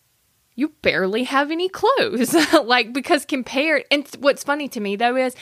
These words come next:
is that I don't think that I have a lot of clothes. I think that I still have clothes that I need to get rid of because I don't wear some of them. So I'm like, "Oh, well, I have too many clothes because if I'm not wearing them,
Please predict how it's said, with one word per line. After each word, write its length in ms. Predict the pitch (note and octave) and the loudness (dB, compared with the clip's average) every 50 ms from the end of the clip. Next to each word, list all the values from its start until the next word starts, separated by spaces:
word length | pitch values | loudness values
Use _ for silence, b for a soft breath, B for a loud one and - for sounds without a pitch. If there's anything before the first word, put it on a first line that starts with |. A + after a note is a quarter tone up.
| B B B B | B B B B
is 120 | - A3+ | -2 2
that 200 | A3 A#3+ G#3+ - - | 2 2 0 2 2
I 120 | G#3+ A3+ | 2 4
don't 220 | A#3+ B3+ A#3+ F#3 - | 4 2 -2 -4 -2
think 240 | - A3 G#3+ G3+ G3 | -4 -4 -4 -2 -2
that 120 | G3 F#3+ | 0 2
I 100 | F#3+ F#3+ | 2 2
have 220 | G3 G#3 G3 F#3 | 4 2 2 2
a 40 | F#3 | 2
lot 180 | F3+ F3 F3 F3 | 2 2 2 2
of 80 | F#3 | 0
clothes. 320 | - - G3 F#3 G3 G3 - - | -2 0 0 2 2 0 0 0
I 140 | F#3 G3 | -2 -2
think 260 | F#3+ - G3 F#3 - F#3 | -2 -2 -6 -6 -4 -2
that 100 | F#3 F#3 | 0 0
I 80 | F#3 | 0
still 220 | F#3+ - - F3+ F3+ | -2 -2 -4 -4 -4
have 160 | F3+ F3 - | -4 -6 -6
clothes 220 | - F#3 F3 F3 | -4 -6 -6 -4
that 100 | F#3 F#3 | -4 -4
I 40 | F3+ | -4
need 180 | F3 F3+ F3+ F3+ | -4 -4 -6 -6
to 60 | F#3 | -6
get 160 | F3+ E3 - | -6 -6 -6
rid 140 | E3+ E3 E3+ | -6 -4 -4
of 220 | F#3+ G#3 A3 _ B B B B | -4 -4 -6 _ B B B B
because 220 | B G3+ A#3 A3 G#3 | B 0 0 2 4
I 80 | G#3 | 4
don't 160 | G3 F#3 E3 | 2 2 2
wear 240 | F3 F#3+ G#3+ B3+ D4 | 2 4 4 4 4
some 240 | C#4 - - F3+ F3 | 4 2 -2 0 2
of 100 | F3+ F3 | 2 2
them. 140 | G3 G#3+ A3+ | 0 -2 -4
So 140 | - - F#3+ | -2 -2 0
I'm 40 | |
like, 160 | F#3 F3+ F3 - | 0 0 2 4
"Oh, 100 | - A#3 | 4 4
well, 160 | A#3 G3 F3 F3 | 4 6 4 4
I 60 | F#3 | 4
have 160 | G3+ G3 F#3+ | 4 2 0
too 120 | - B3 | 0 0
many 220 | A#3+ C4 D#4 F4 E4 | 0 2 2 2 0
clothes 260 | - B3 F3 F3+ F#3 | 2 0 0 0 0
because 220 | - G3 A3 G3 | -2 -4 -4 -4
if 80 | G3+ G3 | -2 -2
I'm 100 | G3 G3 | 0 2
not 200 | G#3+ B3+ C#4+ D#4 | 2 2 2 2
wearing 320 | C#4 D#4 E4+ F4 D#4+ C4+ | 2 2 2 2 2 0
them, 160 | B3 B3 B3 | 0 -2 -2